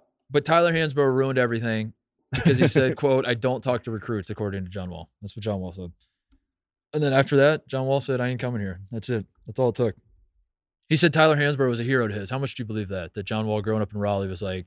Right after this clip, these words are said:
Speaker 1: "This guy is, this guy is a hero. This guy's a guy." <laughs>
Speaker 2: I mean, there is something to be said that Tyler Hansbrough was a god amongst men. One of my favorite meme pictures is the Michigan State team when they see Tyler Hansbrough. You know that picture where they're all like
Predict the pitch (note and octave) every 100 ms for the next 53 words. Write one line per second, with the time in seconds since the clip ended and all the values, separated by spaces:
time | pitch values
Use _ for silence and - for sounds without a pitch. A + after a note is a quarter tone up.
0 | - G#2 A2 G2+ F#2+ - - G2+ - G#2+
1 | G2+ F#2+ F#2+ F#2+ F#2+ F2+ F2 F#2 - G2+
2 | G#2 G2+ - - - _ _ _ _ _
3 | _ D3+ F#3 F3 G3 F#3+ G3+ F#3 F#3+ F3
4 | E3 D3 C3 - B2+ A#2+ G2+ C3 B2+ A2
5 | A2 A2 A#2+ A2 G2 G2+ G2+ F#2+ - G2
6 | D#2+ G2 F#2+ G2 F#2 F#2 F2 F2+ F2+ F#2+
7 | G#2 G#2 B2+ D3 A2+ - A2+ G#2 G#2+ G2
8 | - F2+ F#2+ G#2 G2+ F#2 G#2+ F2+ G#2+ G#2+
9 | F#2+ F#2 E2+ F2+ F#2+ - F#2 - F#2 F2+
10 | G2 F#2+ F2 E2 - F2+ F#2+ F2 D#2 E2
11 | E2+ E2+ F#2 F2+ F2 E2 D2+ F2 - F#2
12 | E2+ E2 D#2+ D2+ D#2